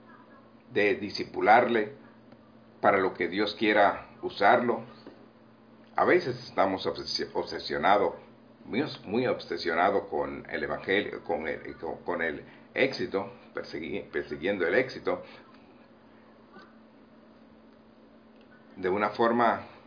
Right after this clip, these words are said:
lo hacemos como el mundo lo hace en muchas ocasiones,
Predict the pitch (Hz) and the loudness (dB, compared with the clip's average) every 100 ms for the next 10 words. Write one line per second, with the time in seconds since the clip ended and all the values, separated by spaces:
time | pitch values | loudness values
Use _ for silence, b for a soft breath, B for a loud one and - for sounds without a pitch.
0 | B - - - 82 123 139 117 98 90 | B -20 -14 -6 -2 2 2 0 -2 -2
1 | 82 113 107 92 90 104 - - 117 - | -2 -2 0 0 4 4 4 -4 -10 -16
2 | - - 92 90 - - - - 147 139 | -20 -12 -10 -8 -8 -8 -6 0 0 0